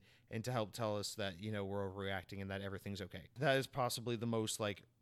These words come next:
run-on, tangent-y, unproductive rant I've ever had on any news story in the show, which is a big win in my book. So we'll move on from that story because we're not really getting anywhere with it. And our next piece of news is, our next piece of news is another one that has, uh,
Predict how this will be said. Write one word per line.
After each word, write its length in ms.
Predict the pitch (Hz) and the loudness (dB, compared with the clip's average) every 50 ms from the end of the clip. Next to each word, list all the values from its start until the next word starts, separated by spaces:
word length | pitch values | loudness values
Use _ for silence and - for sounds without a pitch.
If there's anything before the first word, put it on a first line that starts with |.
| - 101 | -10 -4
run-on, 520 | 107 110 107 104 104 104 104 104 104 101 - | -2 0 2 2 2 0 0 0 -2 -4 -6
tangent-y, 920 | - - 120 107 104 107 104 107 107 101 87 104 107 101 98 101 98 95 92 - _ _ - 95 | -6 -6 -4 -2 -2 -2 -2 -2 -4 -4 -4 -4 -4 -2 -2 -2 -4 -4 -6 -10 _ _ -10 -6
unproductive 840 | 107 104 101 104 101 - - 110 98 98 95 - - 110 104 98 95 - | -4 -2 -2 -2 -4 -4 -4 -2 0 -2 -2 -2 -4 -4 -4 -4 -6 -6
rant 260 | 95 104 104 107 104 110 | -4 -4 -2 -2 -2 -2
I've 100 | 98 104 | -4 -4
ever 160 | 95 104 95 | -4 -6 -4
had 220 | 98 104 101 95 | -2 -2 0 0
on 100 | 101 101 | -2 -4
any 160 | 98 101 98 | -4 -4 -4
news 220 | 95 95 98 98 - | -4 -4 -4 -6 -6
story 180 | - 104 98 | -6 -6 -6
in 60 | 98 95 | -4 -4
the 80 | 92 | -6
show, 300 | - - - 98 92 92 | -6 -6 -4 -4 -4 -4
which 220 | 92 95 92 - - | -6 -6 -8 -8 -8
is 140 | 95 - | -6 -4
a 200 | 101 98 98 95 - 117 | -4 -4 -4 -4 -4 -2
big 200 | 113 127 127 120 | 0 0 2 2
win 260 | 113 107 113 113 104 | 0 0 0 0 0
in 100 | 104 98 | 0 -2
my 140 | 95 95 95 | -2 -4 -6
book. 280 | 92 95 98 101 - - | -6 -8 -12 -12 -8 -8
So 260 | - - 107 104 - - _ _ _ - | -8 -6 -8 -10 -12 -16 _ _ _ 0
we'll 140 | 127 151 | 4 6
move 180 | 175 180 170 160 | 8 8 8 8
on 180 | 151 143 147 143 | 8 6 4 4
from 140 | 131 135 | 2 0
that 160 | 127 117 113 - | 0 2 0 0
story 240 | - 135 120 117 | 0 2 2 2
because 400 | 113 110 - - 113 110 104 - | 2 0 -2 -2 -2 -2 -2 -2
we're 120 | - 110 110 | -4 -2 -2
not 140 | 110 107 107 | -2 0 0
really 280 | 107 107 104 104 98 - | -2 -2 -2 -4 -4 -2
getting 200 | 113 113 98 104 | -2 -2 0 0
anywhere 320 | 104 101 101 101 101 104 | 0 0 0 0 0 0
with 160 | 104 104 - 123 | 0 0 0 -2
it. 140 | 120 - - - | -2 -2 -4 -4
And 320 | - 113 113 110 113 113 | 0 2 2 2 2 2
our 140 | 92 113 117 | 2 2 4
next 300 | 113 120 123 - - - | 4 2 2 0 -2 -2
piece 200 | - 127 120 - | -2 -2 -2 0
of 80 | 120 | 0
news 440 | 113 107 107 113 131 139 143 - - - | 0 0 2 0 0 -2 -2 -6 -8 -6
is, 340 | - 110 107 104 - - - - | -4 -2 -2 -2 -2 -4 -2 2
our 60 | 131 | 4
next 160 | 143 139 - | 4 4 4
piece 220 | - 147 139 - | 2 0 0 0
of 40 | 131 | 0
news 300 | 131 127 135 135 127 - | 2 2 2 2 2 0
is 200 | - 123 123 113 | 0 0 0 0
another 320 | 117 110 113 120 127 135 120 | 2 2 2 2 2 2 2
one 220 | 107 107 107 104 | 2 0 0 0
that 160 | 101 98 92 | 0 -2 -2
has, 300 | 117 107 104 104 98 - | 0 0 0 0 0 0
uh, 140 | 107 107 104 | 0 0 0